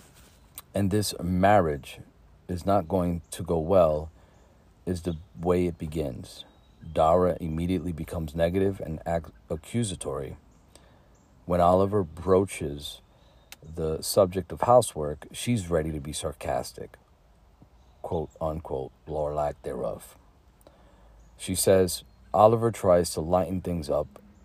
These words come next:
by cracking a joke." Or the book we were talking about, writing, Men Are Pigs, quote unquote. Dara sits poker-faced.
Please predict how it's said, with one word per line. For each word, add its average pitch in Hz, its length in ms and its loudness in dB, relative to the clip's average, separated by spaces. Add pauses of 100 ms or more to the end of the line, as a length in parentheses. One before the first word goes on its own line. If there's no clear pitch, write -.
(200)
by 80 300 -2
cracking 82 540 -4
a 85 80 -4
joke." 73 420 -8 (1300)
Or 117 100 8
the 120 140 6
book 143 320 6
we 101 120 -2
were 87 180 0
talking 90 420 2
about, 67 380 -6 (260)
writing, 76 580 0 (100)
Men 85 440 -2
Are 78 160 -4
Pigs, - 580 -8 (160)
quote - 320 -12
unquote. - 460 -16 (880)
Dara 123 320 12
sits - 320 -4
poker-faced. - 800 -4